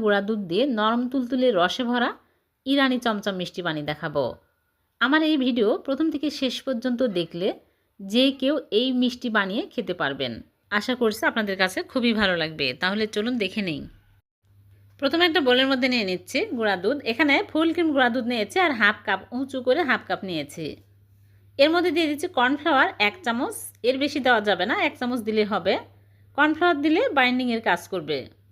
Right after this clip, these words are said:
আর দিয়ে দিচ্ছি ময়দা এক চামচ, ময়দাও এক চামচ দিতে হবে, বেশি দেওয়া যাবে না। আর এখানে বেকিং পাউডার নিয়েছি ওয়ান ফোর টিস্পুনের একটু কম। আর ঘি দিয়ে দিচ্ছি এক চামচ। এখন ভালো করে মিশিয়ে নেব।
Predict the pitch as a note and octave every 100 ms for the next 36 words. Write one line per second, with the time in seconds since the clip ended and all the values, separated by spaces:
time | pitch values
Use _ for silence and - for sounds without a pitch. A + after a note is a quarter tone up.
0 | _ _ _ B3 C4+ E4+ E4 D#4 D#4+ C4+
1 | B3+ A#3 D4+ G4 G#3 G3 - F#3 D3+ C#3+
2 | - - A3 B3+ C4+ D4+ F#4+ C4 - A3+
3 | A3+ G#3+ F#3 F#3 E3+ E3+ G3 - G#3+ G3
4 | G3 F3 F#3+ G4+ - G#3 - A3 D4+ D4
5 | G4+ - _ _ _ - A#3 C#4 F#4 F4
6 | A3+ A3+ C4+ C#4+ C#4+ B3+ F4 G#4+ A3+ A#3
7 | D4+ D#4 C#4 C4+ C#4+ B3 - C#4 F#4+ G4+
8 | - E4 F#3+ D3 B2+ - _ _ - _
9 | _ _ _ _ _ _ - - - G3+
10 | G#3 G3+ D4 C#4+ D#4+ D#4 D4+ G4+ B3+ A3
11 | - F#3+ F3+ G3 A3 C#4 B3+ C#4 C4 D4+
12 | G#4 C4 - G3 E3+ D3+